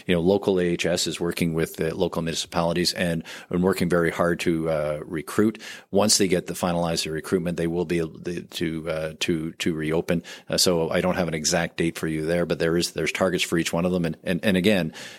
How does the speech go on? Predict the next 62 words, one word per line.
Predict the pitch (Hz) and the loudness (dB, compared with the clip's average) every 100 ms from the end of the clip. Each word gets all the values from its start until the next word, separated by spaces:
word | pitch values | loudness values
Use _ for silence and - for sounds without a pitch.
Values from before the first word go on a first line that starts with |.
| - | -4
you | 92 | 0
know, | 82 | 0
when | 78 85 | 2 2
I | 85 | 4
look | 92 - | 4 4
at | 87 - | 2 2
the, | 87 82 80 | 0 2 2
uh, | 78 78 87 | 0 0 -2
when | 80 | -4
I | |
look | 80 85 90 | -2 -2 -2
at | 78 | -4
the, | 82 78 78 | -4 -4 -6
um, | 76 73 | -6 -6
the | 78 | -2
targets | 82 82 82 | -2 -2 -2
on | 78 | -4
that, | 80 80 | -4 -4
you | 85 | -4
know, | 80 | -4
we're | 80 | -2
talking | 87 78 82 | -2 0 -2
some, | - 78 | -4 -6
you | - - 92 | -10 -10 0
know, | |
some | - 107 | 2 4
of | 98 | 4
them | 92 | 2
are | 90 | 2
into, | 90 - 87 82 | 0 0 0 0
uh, | 80 | -2
this, | 78 82 - | 0 2 2
this | - 90 | 0 0
spring. | - - 98 95 | 0 2 2 2
Some | 92 92 | 2 2
of | 90 | 0
them | 87 | 0
are | |
gonna | 85 82 | 0 0
actually | 80 82 - 80 | -2 -2 -2 -2
slide, | - 87 85 76 - - - - | 2 2 2 0 -6 -18 -18 -4
um, | 87 85 80 80 87 | 0 2 0 -4 -4
you | |
know, | 87 | -2
a | 80 | 0
few | - 92 | 0 0
more | 87 | 0
months | 82 82 78 90 | 0 -2 -2 2
later. | 90 85 | 2 2
But, | 80 82 - - - | 2 -2 -4 -16 -6
you | 92 | 0
know, | 82 80 | 0 0
there's | 98 87 | 0 2
active | - 104 - 98 | 2 0 2 2
work | 90 87 - | 4 2 0
being | 85 | -2
done | 80 82 80 | 0 0 0
by, | 78 78 80 80 | 0 0 -2 -2
by | 80 | -2
A | 78 | 0
H | 80 85 80 76 | 0 0 0 0
S, | 90 82 - | 2 4 2